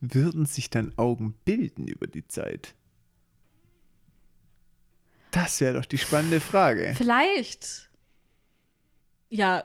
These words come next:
Speaker 2: also jetzt müsste man Biologe sein.
Speaker 1: Tja, das wäre schon, weil eigentlich Survivor of the Fittest.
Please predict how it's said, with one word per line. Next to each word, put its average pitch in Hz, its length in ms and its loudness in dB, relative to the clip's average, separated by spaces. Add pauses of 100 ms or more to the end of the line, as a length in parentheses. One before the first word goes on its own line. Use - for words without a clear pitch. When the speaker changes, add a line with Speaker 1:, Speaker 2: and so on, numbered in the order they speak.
Speaker 2:
also 190 240 2
jetzt 190 200 0
müsste 240 200 0
man 240 160 4
Biologe 233 420 2
sein. 196 400 2
Speaker 1:
Tja, 117 400 0
das - 160 -6
wäre 123 160 2
schon, 170 260 2
weil 120 120 6
eigentlich 185 720 2
Survivor 120 600 4
of 107 140 -2
the - 60 -8
Fittest. - 680 -2